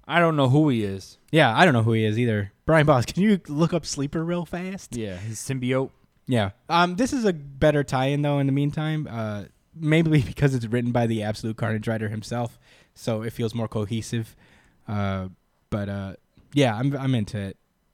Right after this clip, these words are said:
Speaker 2: I, I can't wait to see where this goes and find out who Sleeper is. I love his design.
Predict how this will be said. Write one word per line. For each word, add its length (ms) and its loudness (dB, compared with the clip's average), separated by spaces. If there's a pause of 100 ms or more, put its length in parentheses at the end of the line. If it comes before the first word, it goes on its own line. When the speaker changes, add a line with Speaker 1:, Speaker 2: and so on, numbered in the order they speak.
(140)
Speaker 2:
I, 200 -6
I 40 -8
can't 160 -6
wait 120 -6
to 80 -12
see 140 -12
where 100 -10
this 160 -14
goes 220 -8
and 160 -10
find 260 -10
out 200 -14
who 140 -2
Sleeper 420 -12
is. 200 -16 (180)
I 60 -4
love 180 2
his 140 0
design. 440 -2